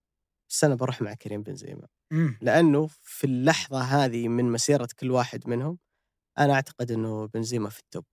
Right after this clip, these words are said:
Speaker 2: صحيح.
Speaker 1: في التوب أكثر من ال-،
Speaker 2: صحيح.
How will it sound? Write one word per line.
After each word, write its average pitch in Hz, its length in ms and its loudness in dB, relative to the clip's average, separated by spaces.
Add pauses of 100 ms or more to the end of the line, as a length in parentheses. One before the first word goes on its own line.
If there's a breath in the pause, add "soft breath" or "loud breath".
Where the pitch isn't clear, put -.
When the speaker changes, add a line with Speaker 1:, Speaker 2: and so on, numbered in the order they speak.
(120)
Speaker 2:
صحيح. - 280 -20
Speaker 1:
في - 80 -12
التوب - 340 -2
أكثر 117 340 -4
من 101 220 -6
ال-، 90 380 -14 (360)
Speaker 2:
صحيح. 131 240 -20